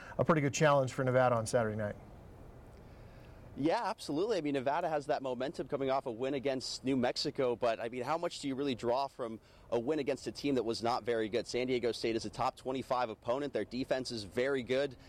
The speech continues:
Speaker 2: They're averaging about fourteen points that they're giving up. Nevada has really struggled offensively. They did find the end zone last game, but before that, they went about ninety minutes without a touchdown. I think their last one was against Utah State. So Nevada's gotta come out swinging, hit 'em in the mouth, and hopefully have a chance at,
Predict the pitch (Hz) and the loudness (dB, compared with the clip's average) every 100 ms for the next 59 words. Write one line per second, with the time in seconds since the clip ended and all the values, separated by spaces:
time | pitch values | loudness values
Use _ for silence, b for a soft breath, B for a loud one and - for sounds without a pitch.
0 | - 110 95 127 143 139 127 110 113 110 | -2 0 2 0 0 0 0 2 0 -2
1 | - 139 156 - 131 - 143 139 - 117 | -4 -4 -4 -4 -4 -4 -2 -2 -2 -2
2 | 123 139 135 127 131 - B B B - | 0 0 0 0 0 -4 B B B -4
3 | 123 113 131 196 196 135 113 143 156 - | -2 0 0 0 -2 -4 -4 -4 -2 -2
4 | 147 156 170 151 - 156 - 165 135 113 | 0 0 2 0 0 -4 -4 -2 0 0
5 | 135 - 143 131 120 143 147 139 127 131 | 0 0 0 0 -2 0 0 0 0 -2
6 | - 131 131 113 - 113 - 156 147 147 | -2 -2 0 -2 -6 -10 0 2 2 2
7 | 170 123 123 - B B - 135 131 120 | 0 -2 -4 -6 B B -2 0 0 0
8 | 160 160 139 156 147 131 120 123 151 - | -2 0 0 0 0 0 2 2 0 -2
9 | 135 - 131 123 117 117 113 110 127 123 | -4 -2 0 0 -2 0 0 2 0 -4
10 | 107 107 107 110 - - 101 139 - 123 | -4 -4 -2 -2 -4 -8 -4 -2 0 0
11 | - - 117 143 - 123 113 - b b | -2 -2 0 0 0 0 0 -2 b b
12 | - 110 127 165 165 139 - 147 147 131 | -4 0 0 0 -2 -2 -2 0 0 -2
13 | - 123 147 175 139 151 143 135 123 156 | -4 -2 0 0 0 0 0 0 0 0
14 | 180 139 123 110 156 - 147 135 123 - | 0 -2 -2 -2 -4 0 2 2 0 -4
15 | 127 147 123 | -4 -2 -4